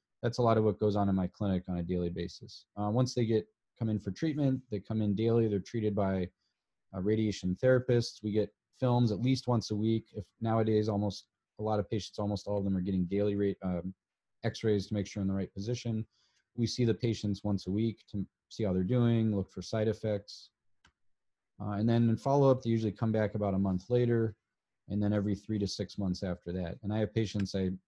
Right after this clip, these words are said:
see, I've been practicing seven years now at our network cancer center, and I have patients I treated a month or two after I started it, still come back for annual checkups.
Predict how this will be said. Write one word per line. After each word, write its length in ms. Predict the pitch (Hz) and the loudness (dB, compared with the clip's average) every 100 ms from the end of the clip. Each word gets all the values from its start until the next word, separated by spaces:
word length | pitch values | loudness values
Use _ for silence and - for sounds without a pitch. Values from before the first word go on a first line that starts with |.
| _ | _
see, 280 | - - 98 | -14 -4 -2
I've 100 | 92 | 0
been 120 | 98 | 0
practicing 420 | 92 104 - 95 | 0 -2 -2 -4
seven 340 | 90 101 98 98 | -2 -2 -2 0
years 240 | 107 107 | 0 0
now 260 | 107 104 101 | 0 0 0
at 100 | 90 _ _ _ _ _ _ - | -2 _ _ _ _ _ _ -10
our 180 | 95 | -6
network 380 | 92 101 85 90 | -4 -4 -4 -4
cancer 320 | - 113 - | -2 -4 -4
center, 320 | 101 104 101 98 | -8 -2 0 2
and 100 | 95 | 2
I 40 | |
have 180 | 92 - | -2 -2
patients 360 | 98 - 90 92 | -6 -4 -4 -4
I 40 | |
treated 460 | 90 101 95 92 87 _ - | -4 -2 0 0 -4 _ -8
a 40 | |
month 280 | 101 101 92 | -4 -2 -4
or 60 | 92 | -6
two 160 | - | -2
after 200 | 98 90 92 | -2 -2 -6
I 40 | |
started 380 | - 101 92 92 | -4 -2 0 0
it, 120 | 87 | -2
still 200 | - - | -6 -10
come 200 | 92 - | -8 -4
back 240 | 90 90 - | -2 -2 -6
for 80 | 82 | -4
annual 300 | 92 87 80 | -2 -2 -4
checkups. 560 | - 87 76 71 - | -10 -10 -10 -18 -20